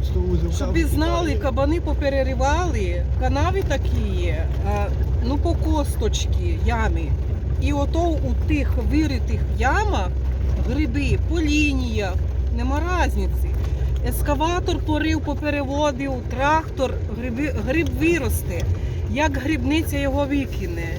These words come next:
Speaker 2: Ну, не понімаю, таке, ну, таке це ваше право, таке діло. Таке діло, так що. Погода дуже гарна, перекусили і вперед.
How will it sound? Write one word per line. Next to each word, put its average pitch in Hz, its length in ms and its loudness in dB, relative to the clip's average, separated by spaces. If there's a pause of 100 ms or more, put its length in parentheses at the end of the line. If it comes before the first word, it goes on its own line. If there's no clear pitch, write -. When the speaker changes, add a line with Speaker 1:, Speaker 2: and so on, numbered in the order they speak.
(160)
Speaker 2:
Ну, 254 180 -2 (300)
не 269 80 0
понімаю, 269 720 0
таке, 247 460 0
ну, - 80 2 (1000)
таке 294 340 0
це 254 80 -2
ваше 254 320 -2
право, 254 400 -2 (240)
таке - 360 2
діло. - 360 0 (2000)
Таке - 200 2 (100)
діло, 196 200 2 (140)
так - 180 4
що. - 200 4 (2000)
Погода 262 300 0 (180)
дуже 233 140 0 (140)
гарна, 262 360 0 (800)
перекусили 123 680 0
і 208 360 -2 (320)
вперед. 208 360 0